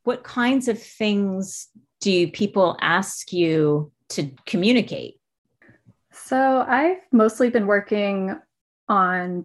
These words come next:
Speaker 2: behavioral issues, which most of the time in my experience end up just being sort of miscommunications between the animal and the person. For instance,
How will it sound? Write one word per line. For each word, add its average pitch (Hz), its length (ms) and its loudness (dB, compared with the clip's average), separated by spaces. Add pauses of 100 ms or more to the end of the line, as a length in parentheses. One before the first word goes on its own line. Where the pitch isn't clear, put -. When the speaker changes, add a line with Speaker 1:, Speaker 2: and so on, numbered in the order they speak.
Speaker 2:
behavioral 190 680 0
issues, 247 840 -4
which - 420 -4 (160)
most 202 480 0
of 320 180 0
the 269 120 -4
time 190 800 -2
in 190 140 -4
my 180 180 -4
experience 190 600 -6
end 185 160 -4
up 185 160 -4
just - 220 -10
being 170 420 -6
sort 180 240 -6
of 185 140 -6
miscommunications 202 1400 -4
between 175 720 -6 (280)
the 190 180 -6
animal 170 520 -6
and 180 260 -6
the 175 40 -8
person. 240 640 -4 (380)
For 233 240 2
instance, 190 880 -2